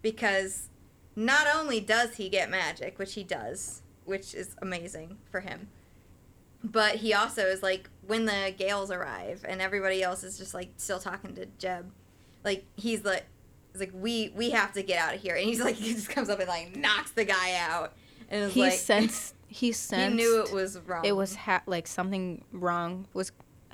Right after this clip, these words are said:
Speaker 2: about to happen, or, like, there was something wrong.
Speaker 1: He
Speaker 2: And
Speaker 1: got them out of there.
Speaker 2: he, <laughs> he said,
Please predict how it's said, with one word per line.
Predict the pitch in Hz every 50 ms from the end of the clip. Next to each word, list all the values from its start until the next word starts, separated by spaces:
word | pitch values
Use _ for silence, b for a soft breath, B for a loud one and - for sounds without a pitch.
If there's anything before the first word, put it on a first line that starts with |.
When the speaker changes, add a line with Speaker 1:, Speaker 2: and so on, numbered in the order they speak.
| - -
Speaker 2:
about | - - 185 196 196 202
to | - 208
happen, | 220 220 214 208 - 214 208 208
or, | 190 170 165
like, | 170 165 160 156 - - -
there | 160 170
was | 180 -
something | - 175 175 175 180 175 165
wrong. | 165 160 156 160 170 185 - B B B B B B B
Speaker 1:
He | - - - 240
Speaker 2:
And | - 190 190 190 190 202
Speaker 1:
got | 220 220 -
them | 190 196 202 208 202 196
out | 180 180 185 196
of | 185 -
there. | - 78
Speaker 2:
he, | 82 - - 214 202 - - -
<laughs> | - - -
he | 262 262 262 277 285
said, | 302 - - 262 226 196 190 180